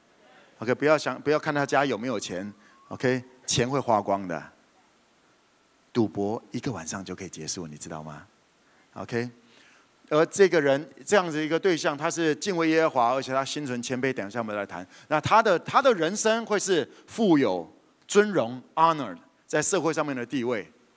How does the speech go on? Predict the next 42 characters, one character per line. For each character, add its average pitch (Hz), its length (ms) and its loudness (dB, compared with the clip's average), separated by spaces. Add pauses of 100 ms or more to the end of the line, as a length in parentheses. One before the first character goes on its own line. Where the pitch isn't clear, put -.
OK，honor， 135 720 0
居 180 200 -6
上 165 200 2
不 127 80 -2
居 123 140 -4
下。 127 140 2
来， 117 100 0
我 135 100 -2
讲 107 140 -4
居 120 140 -10
上 127 120 -2
不 117 80 -6
居 107 120 -10
下。 101 240 -2 (1200)
而 139 100 4
且 123 240 2 (280)
有 113 100 -4
生 143 260 4
命 147 240 -2 (140)
为 - 120 -8
赏 107 180 -8
赐， 107 260 -4
他 120 140 -4
会 117 120 0
有 117 60 2
好 104 160 -2
的 98 100 -4
生 117 160 -2
命 113 140 -6
态 95 160 -8
度， 87 240 -8 (380)
他 123 120 -2
不 113 120 -8
会 120 140 2
是 117 140 -4
那 113 80 -6
种 98 200 -6
争 117 200 -4
吵 95 220 -6
的 85 120 -8
妇 104 220 -6
人， 80 220 -6